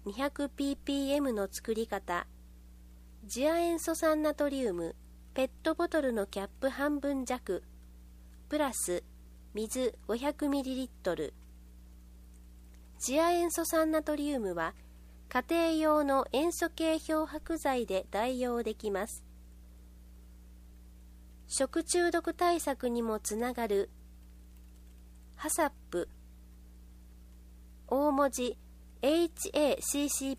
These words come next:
ピーの考え方を取り入れた衛生管理研修会、飲食店、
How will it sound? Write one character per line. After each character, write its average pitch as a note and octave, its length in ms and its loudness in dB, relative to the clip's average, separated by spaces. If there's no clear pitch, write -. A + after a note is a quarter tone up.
ピ A3+ 260 0
ー A#3 40 -8
の B3 160 2
考 D4+ 320 4
え E4 120 6
方 D#4+ 340 2
を B3 80 0
取 A3 240 -4
り A#3 100 0
入 A#3 100 0
れ G#3+ 60 -2
た G3 300 -2
衛 D4 200 2
生 D#4+ 300 0
管 D#4 280 2
理 C#4+ 120 -4
研 C#4+ 260 0
修 C#4 260 -2
会、 E3+ 360 -6
飲 D4+ 200 2
食 D#4+ 300 -2
店、 G3 320 -4